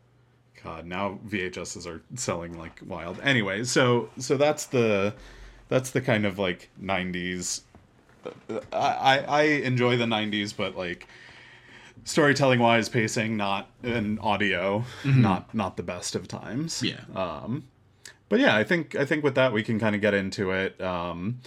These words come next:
Speaker 1: up first, I watched, <laughs> it's been out for me, and this is my favorite title ever, All Purpose Cultural Cat Girl Nuku Nuku.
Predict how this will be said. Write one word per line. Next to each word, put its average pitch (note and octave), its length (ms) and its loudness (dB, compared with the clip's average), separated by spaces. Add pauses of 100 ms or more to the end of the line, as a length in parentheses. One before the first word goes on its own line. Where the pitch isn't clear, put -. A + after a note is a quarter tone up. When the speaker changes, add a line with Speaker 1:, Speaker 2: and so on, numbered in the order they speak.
(460)
Speaker 1:
up A#2 120 0
first, A2 440 2
I G#2 220 2
watched, G2+ 640 0
<laughs> - 500 0
it's C3+ 420 4
been C3 160 6
out B2 240 6
for B2+ 100 0
me, G2+ 440 2 (960)
and A2+ 140 6
this A2 140 4
is A#2 100 2
my G#2 160 4
favorite G2+ 400 4
title F#2+ 360 0
ever, F2 460 -6
All G#2+ 300 0
Purpose A2 520 2
Cultural G2+ 540 0
Cat G2 400 0
Girl F#2+ 260 0
Nuku G2 380 -2
Nuku. F#2+ 580 -2